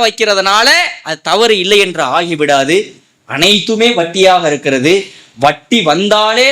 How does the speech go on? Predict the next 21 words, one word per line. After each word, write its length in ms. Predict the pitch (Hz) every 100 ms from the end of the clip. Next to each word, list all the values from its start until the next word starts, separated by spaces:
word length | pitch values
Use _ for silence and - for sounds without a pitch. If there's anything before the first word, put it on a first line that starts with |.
| 262
அல்லாஹ் 300 | 185 208 190
பரக்கத்தை 400 | 156 180 202 175 147
எடுத்து 240 | 156 160 151
விடுவான். 400 | 135 135 170 190 _ _ -
சம்பாதிக்கிறது 640 | 151 190 233 240 233 208 185
பெருசா 300 | 170 175 - 196 165
தெரியும், 340 | 147 151 202 - _ _
கார் 360 | 151 170 254 269 214
வாங்கியிருக்கிறோங்கிறது 800 | 220 254 254 233 254 247 233 196
தெரியும், 260 | 180 190 208
வீடு 200 | 208 285 302
வாங்கியிருக்கிறோங்கிறது 760 | 277 269 247 233 233 220 196 170
தெரியும், 280 | 165 208 240 143
ஆனால் 200 | 165 156 131
பரக்கத்தை 460 | 156 220 240 233 185
எடுத்து 200 | 165 165 151
விட்டால் 360 | 135 143 143 151 123 143
ஒன்றும் 360 | 220 247 294 220
மிஞ்சாது. 380 | 170 151 135 - 127 _ _ _ _ - - - - _ _ _ _ 139
பேசாம 300 | 135 208 226
அந்த 140 | 185